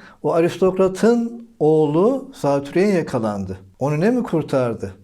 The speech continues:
Alexander Fleming'in bulmuş olduğu penisilin onu kurtardı. Bu çocuk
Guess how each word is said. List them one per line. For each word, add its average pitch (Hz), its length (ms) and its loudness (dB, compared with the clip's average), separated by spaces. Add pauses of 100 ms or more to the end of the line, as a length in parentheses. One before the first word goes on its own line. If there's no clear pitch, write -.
Alexander 156 600 -2
Fleming'in 165 840 -2
bulmuş 135 340 -4
olduğu 131 480 0
penisilin 127 920 -2
onu 120 240 -4
kurtardı. 101 600 -6 (220)
Bu 214 120 0
çocuk 202 640 0